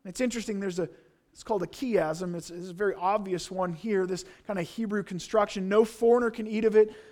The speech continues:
but a slave that you've bought with money can eat of it, but no foreigner can eat of it." The, he's drawing attention to the middle one. What a cool thing, God rescuing His people as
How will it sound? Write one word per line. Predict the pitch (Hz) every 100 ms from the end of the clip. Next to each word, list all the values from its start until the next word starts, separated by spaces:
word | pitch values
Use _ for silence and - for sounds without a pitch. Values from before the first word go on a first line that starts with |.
| _
but | 196
a | 175
slave | - - 220 254 233 196
that | 202
you've | 175
bought | 196
with | 175 180
money | 190 226 233
can | 196 180
eat | 170 170
of | 165 160
it, | 185 - -
but | 190
no | 175
foreigner | 156 - 233 202 151
can | 147 170
eat | 175 156
of |
it." | 147
The, | 165 185 190
he's | 160
drawing | 180 202 220 214
attention | - 214 196 175
to |
the | 165
middle | 170 202 196
one. | 202 208 208 _ _ _ _ _ _ _ _ _ _ _ -
What | 214
a |
cool | - 196
thing, | 180 196 190
God | 185 185 170
rescuing | 185 - 190
His | 175
people | - 196 185 175
as | 170 165